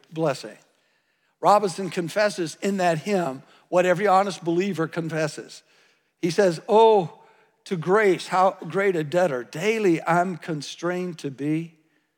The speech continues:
Let thy goodness like a fetter bind my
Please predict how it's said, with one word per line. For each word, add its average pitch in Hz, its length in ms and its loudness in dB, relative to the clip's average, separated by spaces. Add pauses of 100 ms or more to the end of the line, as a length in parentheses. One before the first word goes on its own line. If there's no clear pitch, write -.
(1160)
Let 220 260 2 (220)
thy 196 280 4
goodness 202 520 -4
like 185 240 2
a 151 80 -4
fetter 185 360 -2
bind 254 460 -2
my 190 340 2